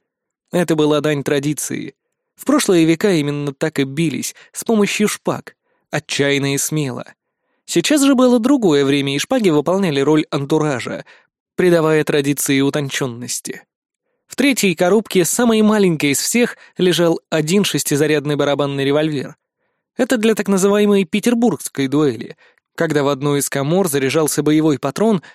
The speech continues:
и каждый из дуэлянтов обязан был выстрелить себе в висок.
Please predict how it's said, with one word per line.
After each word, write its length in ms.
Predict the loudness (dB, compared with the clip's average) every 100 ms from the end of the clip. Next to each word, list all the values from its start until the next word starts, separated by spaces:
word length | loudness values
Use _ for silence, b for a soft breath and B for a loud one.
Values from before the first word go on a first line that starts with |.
| B
и 140 | -8
каждый 380 | 0 0 2 2
из 100 | 2
дуэлянтов 560 | 2 2 2 0 -2 -4
обязан 480 | 0 0 0 -2 -2
был 140 | 0
выстрелить 500 | 0 -2 -2 -4 -4
себе 280 | -4 -2 -2
в 40 |
висок. 560 | -2 -4 -4 -8 -12